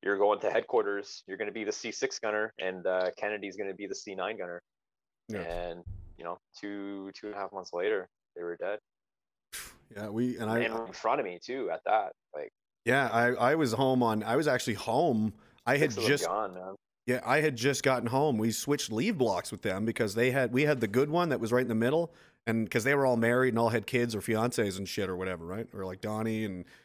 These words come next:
Speaker 2: and, and Chris and, and
Speaker 1: Yeah.
Speaker 2: we, like, we got all single dudes, and we're like, "Oh, fuck it," you know, whatever, we're getting divorced or whatever, besides Greg, <laughs> you know, so. The hell is that? Is it the purge? Is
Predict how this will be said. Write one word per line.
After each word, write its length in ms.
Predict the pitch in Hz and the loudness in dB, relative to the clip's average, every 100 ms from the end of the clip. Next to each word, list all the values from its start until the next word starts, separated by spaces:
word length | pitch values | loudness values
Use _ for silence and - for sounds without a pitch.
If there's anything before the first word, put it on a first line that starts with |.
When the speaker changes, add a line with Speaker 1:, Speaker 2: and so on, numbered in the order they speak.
| _ _ - | _ _ -10
Speaker 2:
and, 240 | 98 92 85 | -6 -6 -6
and 240 | 98 90 | -8 -8
Chris 440 | - 131 120 117 110 | 0 2 4 2 -2
and, 120 | 101 | -2
and 100 | 98 | 0
Speaker 1:
Yeah. 80 | 110 | 2
Speaker 2:
we, 140 | 135 | 2
like, 280 | 131 117 107 | 2 0 0
we 80 | 135 | 2
got 140 | 123 107 | 2 2
all 140 | 98 | -2
single 340 | - 117 101 | -2 -2 -4
dudes, 320 | 90 92 87 87 | -6 -8 -8 -10
and 60 | |
we're 80 | 85 | -12
like, 80 | 80 104 | -14 -14
"Oh, 120 | 113 85 | -16 -14
fuck 120 | 87 82 - | -18 -18 -10
it," 40 | 98 | -8
you 40 | |
know, 180 | 92 95 | -6 -6
whatever, 260 | 101 104 107 | -6 -4 -2
we're 40 | |
getting 220 | 107 120 110 | 0 0 0
divorced 400 | 98 107 104 107 | -2 0 -2 -2
or 40 | |
whatever, 240 | 101 101 104 | -4 -4 -2
besides 280 | 127 107 | 0 -2
Greg, 400 | - 92 107 120 - - | 0 0 2 2 -2 -10
<laughs> 200 | - - | -12 -10
you 60 | 104 | -6
know, 160 | 101 113 | -6 -4
so. 300 | - 95 - - - - - - - - _ _ _ | -4 -4 -4 -16 -20 -20 -20 -20 -20 -20 _ _ _
The 60 | 101 | -10
hell 220 | 104 175 | -4 -2
is 100 | 165 | 0
that? 220 | 185 170 - - - - - - _ _ _ _ | 0 -2 -4 -14 -16 -18 -18 -20 _ _ _ _
Is 60 | 160 | 0
it 60 | 160 | 2
the 60 | |
purge? 420 | 175 196 269 254 | 4 4 4 0
Is 80 | - | -4